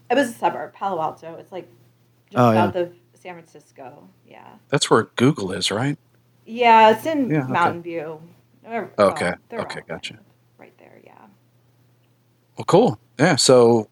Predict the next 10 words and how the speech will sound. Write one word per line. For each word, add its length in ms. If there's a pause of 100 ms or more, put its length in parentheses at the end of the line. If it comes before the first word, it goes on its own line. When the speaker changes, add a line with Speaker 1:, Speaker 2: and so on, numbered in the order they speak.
(140)
Speaker 3:
you've 180
been 220
in 120
Chica-, 380 (100)
Chicago 520
for 220
how 120
long? 320 (1300)
Speaker 1:
Oh, 380
gosh, 400